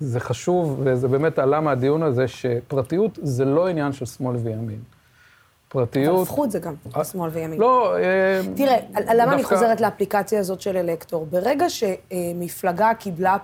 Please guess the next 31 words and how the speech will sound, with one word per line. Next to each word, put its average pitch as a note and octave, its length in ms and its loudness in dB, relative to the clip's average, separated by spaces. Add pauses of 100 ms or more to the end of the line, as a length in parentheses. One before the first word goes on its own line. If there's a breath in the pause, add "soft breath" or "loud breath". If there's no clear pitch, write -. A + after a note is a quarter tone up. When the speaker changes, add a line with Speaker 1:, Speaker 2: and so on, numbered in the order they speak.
Speaker 2:
פרטים G3+ 540 -4 (340 loud breath)
מזהים E3+ 540 -2 (520 loud breath)
על, A3 260 4 (280)
אה, G3 40 -4 (280)
אזרחים F#3 380 -2
במדינת F#3 460 -2
ישראל, E3 440 -2 (460 loud breath)
אה, F#3+ 40 -2 (320)
ואיפה G#3 360 -2
הם G3+ 280 0
מצביעים, F3+ 480 -6
איפה G3+ 300 -4
הם G#3 120 -2
גרים, F3 420 -4
מה G#3 100 2
מספר G#3+ 380 -2
הטלפון F#3 520 -4
שלהם, E3+ 380 -2 (480 loud breath)
אה, G3+ 40 2 (680)
ברגע, G#3 640 2
והציבור A3 880 0 (180)
לא G3 260 4
הז-, A3 340 -4
לא B3+ 180 4
זז C#4 380 2
באי C4+ 160 -2
נוחות C4 340 0
בכיסא A#3 540 -2
ולא G3 200 4
הזדעזע G3+ 480 2 (120)
מזה, F#3 280 0